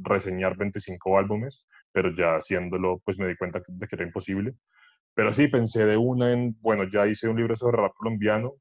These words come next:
no quiero parar, y de una, antes de que el, de que el libro saliera, ya estaba pensando en ir explorando el rap desde,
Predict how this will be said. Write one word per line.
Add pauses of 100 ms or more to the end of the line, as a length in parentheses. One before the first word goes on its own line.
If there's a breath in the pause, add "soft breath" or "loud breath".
(120)
no
quiero
parar,
y
de
una,
antes
de
que
el,
de
que
el
libro
saliera,
ya
estaba
pensando
en (480)
ir
explorando
el
rap
desde,